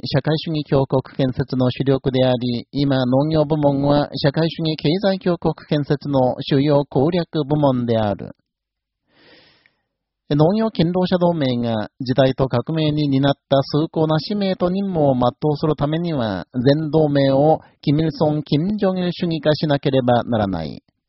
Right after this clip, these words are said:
全同盟のキム・イルソン、キム・ジョンイル主義化は、農業勤労者同盟の相対的目標、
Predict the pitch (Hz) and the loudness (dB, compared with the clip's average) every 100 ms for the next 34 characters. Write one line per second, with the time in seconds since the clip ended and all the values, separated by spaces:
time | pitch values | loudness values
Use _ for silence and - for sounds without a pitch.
0 | _ _ _ _ _ _ _ _ _ _ | _ _ _ _ _ _ _ _ _ _
1 | _ _ _ - 139 143 170 220 220 220 | _ _ _ -4 0 2 2 2 0 0
2 | 196 147 127 117 117 - 156 156 160 - | 0 0 2 2 0 -2 0 0 -2 0
3 | 147 147 - 151 185 208 196 185 170 180 | 0 0 0 -2 0 0 0 0 -4 -2
4 | 160 151 156 127 104 85 - 139 139 143 | -4 0 0 0 -2 -6 -4 0 2 0
5 | 143 143 156 165 156 151 139 143 143 139 | 0 0 0 0 0 0 0 0 0 0
6 | 139 139 - 147 - 160 160 151 156 143 | 2 0 2 0 0 -4 -2 -4 0 0
7 | - - | -2 0